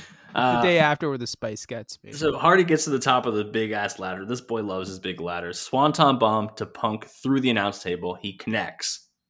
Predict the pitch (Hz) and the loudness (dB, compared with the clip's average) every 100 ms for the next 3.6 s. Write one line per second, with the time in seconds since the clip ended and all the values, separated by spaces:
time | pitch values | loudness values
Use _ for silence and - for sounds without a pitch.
0 | _ _ _ - 156 113 - _ _ _ | _ _ _ -2 0 -2 -10 _ _ _
1 | 151 143 135 160 - 202 185 170 151 - | 2 2 0 -2 0 2 4 2 -2 -10
2 | - 185 175 - 135 147 139 127 113 - | -2 0 0 -4 -2 0 0 -2 -6 -2
3 | 143 113 - - - | 0 -2 -6 -18 -20